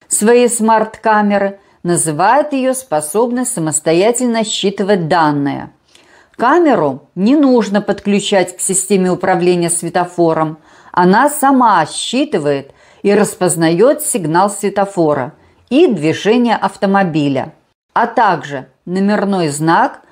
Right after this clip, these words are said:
который хранится в системе. Камера устанавливается менее чем за день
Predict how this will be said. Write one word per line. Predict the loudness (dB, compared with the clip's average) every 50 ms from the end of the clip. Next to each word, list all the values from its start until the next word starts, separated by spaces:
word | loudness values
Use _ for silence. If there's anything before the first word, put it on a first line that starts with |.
| _ _ _ _
который | -6 -4 -4 -2 0 0 2 2 2 2 0
хранится | -2 -4 -4 -4 -2 -2 -2 -4 -4 -4 -4 -4
в | -4
системе. | -6 -6 -6 -8 -8 -6 -2 -2 0 0 0 -2 -4 -8 -12 _ _ _ _ _ _ _ _ _ _ _ _ -20 -10 -4
Камера | -2 0 2 2 2 2 2 2 0 -2
устанавливается | -4 -6 -8 -6 -4 -2 -2 0 0 0 0 0 -2 -4 -4 -2 -2 -2 -2 -4 -6 -8 -6 -6 -6 -6 -8 _ _ _ _ _ _ _ _ _ _
менее | 0 2 4 4 4 4 4 4 4 4 4 2 0
чем | -2 -2 0 2 2 2 2
за | 0 2 2 2
день | 2 0 0 -2 0 0 0 -2 -4 -8